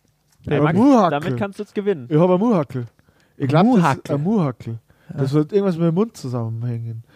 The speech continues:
Speaker 3: Ein Muhackel kennt der
Speaker 1: Das könnt, du meinst, es könnte eine Maultrommel sein?
Speaker 3: Ja, irgendwie sowas, weißt du? Eine Maultrommel oder so, so eine, so eine, so eine Vogelpfeife oder irgend so ein Quatsch.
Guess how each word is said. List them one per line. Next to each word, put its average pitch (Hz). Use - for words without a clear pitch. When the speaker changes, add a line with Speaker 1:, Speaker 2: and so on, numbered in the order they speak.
Speaker 3:
Ein 143
Muhackel 214
kennt 185
der 151
Speaker 1:
Das 127
könnt, 170
du 156
meinst, 170
es 165
könnte 175
eine 151
Maultrommel 127
sein? -
Speaker 3:
Ja, 147
irgendwie 208
sowas, 220
weißt 170
du? -
Eine 139
Maultrommel 185
oder 180
so, 170
so 160
eine, 156
so 160
eine, 156
so 151
eine 151
Vogelpfeife 147
oder 135
irgend 139
so 131
ein 120
Quatsch. 135